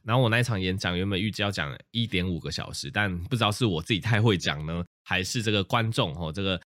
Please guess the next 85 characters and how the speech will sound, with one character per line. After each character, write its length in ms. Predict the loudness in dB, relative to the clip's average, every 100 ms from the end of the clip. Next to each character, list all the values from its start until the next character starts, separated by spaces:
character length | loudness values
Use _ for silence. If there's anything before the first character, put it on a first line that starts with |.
| _ -8
那 120 | -2
个 220 | -2 0 0
阿 80 |
伯、 280 | 0 -2 -2
阿 140 | -2 0
嬷， 260 | 0 0
哦， 260 | -2 -6 -6
这 100 | -4
个 160 | -2 0
阿 180 | 2 0
伯， 360 | 0 -6 -4 -4
哦， 200 | -4 -2
他 80 | -2
们 160 | -2 -4
提 200 | 0 2
问 220 | 2 2
都 100 | 0
非 120 | 0
常 100 | 0 2
踊 200 | 2 0 0
跃， 280 | 0 0 -2
这 100 | -6
个 120 | -6 -6 _ _ _
演 220 | 0 2
讲 220 | 4 2 2
叫 160 | 0
Q 300 | 0 2 2 4
A 100 | 2
时 220 | 0 -2
间， 160 | -2 -2
竟 120 | 0
然 120 | 0
讲 200 | 0 -2
了 60 | 0
两 180 | -2 -2
个 80 | 0
半 180 | 0 0
小 180 | -4 -8
时， 160 | -10
讲 120 | -8 -4
到 140 | -2
我 80 | -2
都 160 | -2
烧 240 | -2 -4 -4
瞎 220 | -4 -4
了。 80 | -4
然 80 | -2
后 40 |
讲 160 | 0 0
完 160 | -2
是 120 | -2
真 120 | -2 -2
的 140 | -4 -6 _ _ 0
身 140 | 4 4
心 180 | 4
俱 140 | 4 2
疲， 160 | 2
我 80 | 2
觉 80 | 4
得 60 | 4
演 120 | 4
讲 200 | 2 0
真 80 | -2
的 40 |
是 120 | -2
蛮 180 | -4 -4 -4
累 120 | -4
的， 60 |
所 100 | -2
以 60 | -2
我 100 | 0
近 200 | 0 -2
期 160 | -2 -2
也 100 | -4
比 80 |
较 320 | -2 -2 -2 -4
少 380 | -6 -6 -6
接 280 | -6 -2 0
演 240 | 2 0 0
讲 200 | -4 -4
了 100 | -8
啦。 140 | -8
我 80 | -6
觉 240 | -2 -2
得， 100 | -2